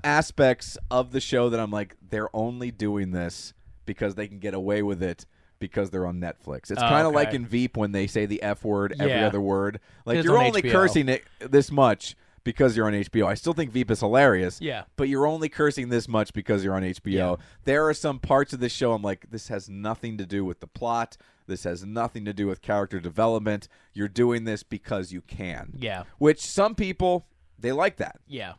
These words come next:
Speaker 1: I, obviously, if they didn't like it, they wouldn't do it.
Speaker 2: Mm-hmm.
Speaker 1: So some people like that. They know what they need to do to get people, uh, actual fix. But story-wise, it is really quite good. And Jason Bateman, not only the star of the show, and again,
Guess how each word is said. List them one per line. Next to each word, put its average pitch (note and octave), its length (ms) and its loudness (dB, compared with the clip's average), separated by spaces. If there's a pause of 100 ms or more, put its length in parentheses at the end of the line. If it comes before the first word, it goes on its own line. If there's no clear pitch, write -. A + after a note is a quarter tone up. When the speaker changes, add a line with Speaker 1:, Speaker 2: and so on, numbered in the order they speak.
Speaker 1:
I, A#2 180 -6
obviously, C#3+ 540 0
if C#3+ 100 0
they D3 120 2
didn't C#3 180 -4
like D3+ 240 0
it, D#3+ 200 -2 (600)
they B2 100 -2
wouldn't C3+ 280 2
do F#3 160 10
it. - 120 -8 (180)
Speaker 2:
Mm-hmm. E3 140 -6
Speaker 1:
So D3 100 2
some F3+ 220 0
people F#3+ 280 0
like D3+ 240 4
that. C#3+ 160 2
They B2+ 100 -2
know C3 120 -4
what C#3+ 120 -2
they C#3+ 80 -4
need C3+ 160 -6
to B2+ 100 -4
do A#2+ 60 -4
to A#2+ 80 -4
get A#2+ 160 0
people, A2+ 520 2
uh, G#2 220 -2
actual A2 340 -4
fix. - 220 -4
But - 180 -2
story-wise, G2+ 960 4 (480)
it A2 120 -4
is F#2+ 180 -4
really A#2 420 -2
quite A2+ 320 0
good. A2 260 2
And G#2 120 -8
Jason C#3 300 0
Bateman, A2+ 320 -2
not A#2 180 0
only B2 160 0
the G#2+ 100 -2
star A2+ 300 4
of A#2 80 4
the A2+ 60 2
show, A2 300 4
and G#2 140 -4
again, G#2 300 -4